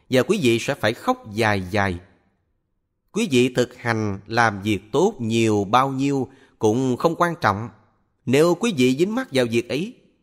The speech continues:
Quý vị sẽ vẫn không có được sự tự do tự tại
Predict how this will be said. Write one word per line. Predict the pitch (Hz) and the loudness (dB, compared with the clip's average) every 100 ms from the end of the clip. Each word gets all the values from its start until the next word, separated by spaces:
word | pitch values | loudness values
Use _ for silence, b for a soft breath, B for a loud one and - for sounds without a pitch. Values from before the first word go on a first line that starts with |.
| _ _ _ - | _ _ _ -6
Quý | 226 180 | -2 4
vị | 123 127 135 120 | 4 4 2 -2
sẽ | - 113 131 151 | -2 -2 -2 0
vẫn | 117 170 | 0 -2
không | - 175 170 | 0 0 0
có | 156 214 | -2 0
được | 110 104 - B B | 2 0 -2 B B
sự | - 113 113 123 | -2 0 2 0
tự | 117 107 117 | 0 0 -2
do | 127 139 131 | -2 0 0
tự | 123 107 104 | 0 -2 -2
tại | 113 98 95 | 0 0 -2